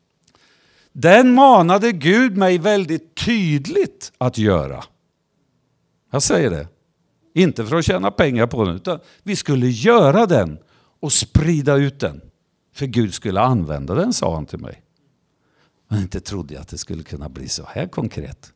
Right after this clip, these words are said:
Halleluja. Vilka överraskningar det kan bli. Vilka överraskningar ibland. Himmelska överraskningar när Guds kärlek samverkar med våra ibland lite tafatta besö-, äh,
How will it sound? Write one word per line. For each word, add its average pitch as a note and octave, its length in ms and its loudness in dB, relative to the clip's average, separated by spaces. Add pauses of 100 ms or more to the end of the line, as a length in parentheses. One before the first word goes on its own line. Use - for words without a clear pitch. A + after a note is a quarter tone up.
(920)
Halleluja. - 1160 -20 (880)
Vilka G#2+ 280 -4
överraskningar D#2 840 -4
det D#2+ 100 -12
kan C#2+ 220 -12
bli. C2+ 180 -18 (960)
Vilka G2 240 -12
överraskningar D2 840 -14
ibland. - 380 -20 (1120)
Himmelska C#3+ 680 2
överraskningar D#2+ 960 -2
när F#2+ 140 -6
Guds F#2 280 -6
kärlek C#2+ 920 -8 (280)
samverkar F2 1000 0
med F#2+ 180 -4
våra G#2 500 -4
ibland F#2 540 -8
lite F2 220 -12
tafatta E2 760 -8
besö-, D#2 360 -10
äh, C3 240 0